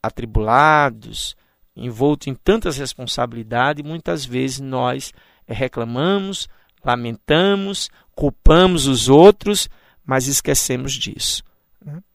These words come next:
Nós somos responsáveis, sim, pelo nosso destino, somos nós que fazemos ele, melhor ou pior. Cabe a nós procurarmos obedecermos à lei para que,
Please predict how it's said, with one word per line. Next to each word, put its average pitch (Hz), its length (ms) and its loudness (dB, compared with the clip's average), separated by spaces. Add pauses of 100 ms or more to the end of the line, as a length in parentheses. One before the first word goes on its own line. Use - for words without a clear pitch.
(120)
Nós 123 540 2
somos 123 540 0
responsáveis, 120 800 -4
sim, 127 340 -2 (440)
pelo 127 200 -2
nosso 113 380 -10
destino, 151 680 -6 (320)
somos 139 420 -10
nós 131 500 -2
que - 160 -14
fazemos 117 720 -8
ele, 120 240 -14 (440)
melhor 127 680 -6 (200)
ou 139 120 -4
pior. 135 420 -8 (420)
Cabe 139 320 4
a 151 80 4
nós 120 400 4
procurarmos 117 800 -4
obedecermos 110 800 -6
à 135 60 2
lei 151 300 -2 (380)
para 190 240 -2
que, 160 340 -6